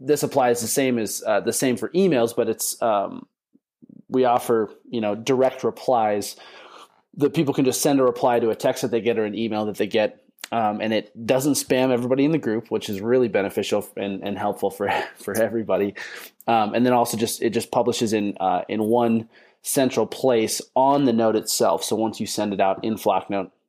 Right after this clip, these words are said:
you can go and open the note back up, and there on the right-hand side in the comments section, you'll just see all of the feedback. This is really kinda neat,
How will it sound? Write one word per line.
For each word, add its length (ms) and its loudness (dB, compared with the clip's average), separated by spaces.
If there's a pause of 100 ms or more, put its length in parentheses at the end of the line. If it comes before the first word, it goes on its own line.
(420)
you 120 0
can 100 -2
go 200 4
and 100 0
open 240 0
the 80 -2
note 140 -2
back 200 0
up, 160 0
and 100 -2
there 120 0
on 100 -2
the 80 -2
right-hand 380 0
side 340 0 (420)
in 120 -4
the 60 -4
comments 400 0
section, 280 0
you'll 140 -4
just 200 -4
see 140 -2
all 180 0
of 60 -14
the 80 -20
feedback. 480 -6
This 180 -4
is 140 -10
really 240 4
kinda 260 -2
neat, 440 2